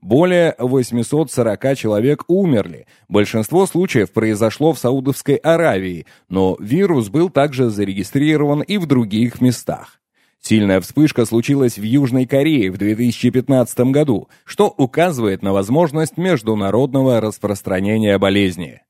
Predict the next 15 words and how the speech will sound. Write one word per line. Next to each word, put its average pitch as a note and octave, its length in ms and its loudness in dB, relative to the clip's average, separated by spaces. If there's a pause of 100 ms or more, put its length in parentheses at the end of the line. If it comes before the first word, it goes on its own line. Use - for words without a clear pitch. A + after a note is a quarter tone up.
(320)
Лихорадки D3+ 760 0
Нипах D3+ 600 0
и C3+ 140 0
Ласса – C3 640 -2
еще D#3+ 560 0
два A#2+ 320 0
заболевания, A2+ 800 -2 (200)
на G3+ 180 0
которые F#3 440 0
в - 100 -10
первую F3+ 560 0
очередь C3+ 560 0
обращают G#2+ 640 0
внимание, A2+ 640 -2
причем B2 420 0